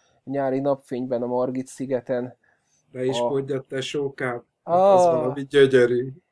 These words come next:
Speaker 1: Jaj, de szép az a
Speaker 2: <clears throat>
Speaker 1: rézmod, hát még ha tudnád, hogy arany. Arany, jaj, drága testvérem. Szóval
Speaker 2: Na de hát jön egy olyan mod, ami viszont tényleg aranyárban fog jönni.
Speaker 1: Vad, dehogy aranyárban, dehogy
Speaker 2: Ak-
Speaker 1: aranyár.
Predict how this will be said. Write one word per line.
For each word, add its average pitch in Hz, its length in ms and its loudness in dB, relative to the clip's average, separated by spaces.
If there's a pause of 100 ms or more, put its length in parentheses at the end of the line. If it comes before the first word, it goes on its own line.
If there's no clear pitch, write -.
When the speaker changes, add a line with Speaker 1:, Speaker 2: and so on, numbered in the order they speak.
(120)
Speaker 1:
Jaj, 190 360 4
de 185 120 0
szép 185 300 2
az 170 140 6
a 160 140 8
Speaker 2:
<clears throat> 170 40 0
Speaker 1:
rézmod, 139 460 -2
hát 147 220 0
még 143 160 -4
ha 143 100 -2
tudnád, 180 360 -2
hogy 143 140 -4
arany. 135 340 0
Arany, 247 580 4
jaj, 220 1120 0
drága 196 460 -4
testvérem. 190 760 -8 (560)
Szóval 180 340 0
Speaker 2:
Na 190 100 6
de 131 80 2
hát 151 220 -4 (360)
jön 208 260 2
egy 135 240 4
olyan 127 280 6
mod, 147 200 -2
ami 156 340 -2
viszont 160 440 -4 (120)
tényleg 107 540 0
aranyárban 98 800 -6
fog 101 260 -6
jönni. 104 420 0
Speaker 1:
Vad, 170 360 2
dehogy 147 400 0
aranyárban, 127 640 -4
dehogy 127 300 -4
Speaker 2:
Ak- 123 100 2
Speaker 1:
aranyár. 123 300 4